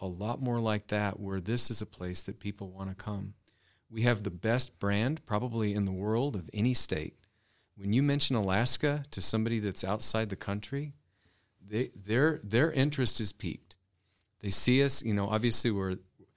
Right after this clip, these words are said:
we're America. They're excited to hear about that and learn about that.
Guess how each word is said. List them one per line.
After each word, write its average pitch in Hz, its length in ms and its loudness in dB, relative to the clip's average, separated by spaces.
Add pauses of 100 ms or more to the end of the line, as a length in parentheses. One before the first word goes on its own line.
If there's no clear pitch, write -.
(240)
we're 87 240 -20
America. 110 640 2
They're 90 200 -8
excited 110 560 0
to 98 60 -6
hear 110 200 0
about 101 340 -4
that 98 240 -4
and 98 160 -10
learn 107 140 -6
about 117 320 -8
that. 123 280 -8